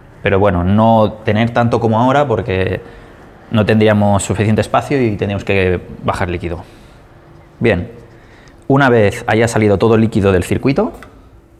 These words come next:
cuando vayáis empujando y veáis que no salen burbujas por el otro lado,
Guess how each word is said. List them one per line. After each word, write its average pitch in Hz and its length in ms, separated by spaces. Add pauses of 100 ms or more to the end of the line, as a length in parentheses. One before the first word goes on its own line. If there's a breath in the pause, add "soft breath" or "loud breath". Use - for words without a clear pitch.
(400)
cuando 95 220
vayáis 101 320
empujando 110 440
y 92 40
veáis 101 280
que 95 120
no 110 120
salen 107 220
burbujas 104 320
por 98 120
el 95 80
otro 110 160
lado, 156 280